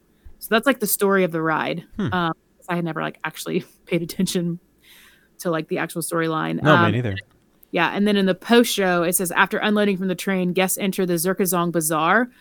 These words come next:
Speaker 1: The shop is themed to look like a tourist store. Guests can buy handcrafted items as well as Expedition Everest merchandise.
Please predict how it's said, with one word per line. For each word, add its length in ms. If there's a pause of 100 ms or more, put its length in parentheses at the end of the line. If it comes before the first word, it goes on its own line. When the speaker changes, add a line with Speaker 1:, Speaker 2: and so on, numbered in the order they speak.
(120)
Speaker 1:
The 80
shop 280
is 120
themed 200
to 60
look 140
like 120
a 60
tourist 440
store. 400
Guests 260
can 100
buy 160
handcrafted 580
items 400
as 120
well 340
as 160
Expedition 460
Everest 280
merchandise. 640